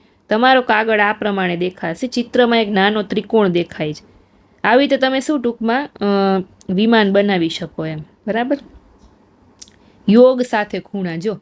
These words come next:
આ યોગ કરે છે તો એમાં પણ ખૂણા બને. જો, આવી રીતે યોગ કર્યો તો કાટકોણ બન્યો. પછી આ કાટકોણથી નાનો બન્યો. બરાબર? જો, આમાં પણ ખૂણો બને છે હાથમાં. અહીંયા પણ શું બને છે? ખૂણો બને છે, છે.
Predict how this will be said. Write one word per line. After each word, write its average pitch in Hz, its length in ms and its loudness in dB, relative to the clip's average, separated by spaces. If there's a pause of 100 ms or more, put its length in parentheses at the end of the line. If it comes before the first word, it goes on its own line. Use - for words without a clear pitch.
(360)
આ 208 160 2
યોગ 233 340 6
કરે 254 320 -4
છે 285 100 -8
તો 226 120 -6
એમાં 247 220 -4
પણ 247 160 -6
ખૂણા 214 360 -2
બને. 185 280 0
જો, 190 120 2
આવી 202 220 4
રીતે 226 220 0
યોગ 226 300 2
કર્યો 226 200 0
તો 196 100 -4
કાટકોણ 202 520 -2
બન્યો. 156 360 -4 (520)
પછી 190 240 4
આ 202 80 4
કાટકોણથી 214 720 -4
નાનો 208 380 0
બન્યો. 165 360 -4 (440)
બરાબર? 247 340 4
જો, 208 200 2
આમાં 208 340 0
પણ 214 140 0
ખૂણો 208 340 0
બને 175 300 0
છે 175 100 -6
હાથમાં. 170 480 -6 (480)
અહીંયા 214 260 4
પણ 226 200 0
શું 226 200 -2
બને 202 220 0
છે? 196 120 -2
ખૂણો 196 380 0
બને 160 300 -2
છે, 160 160 -6
છે. 254 200 0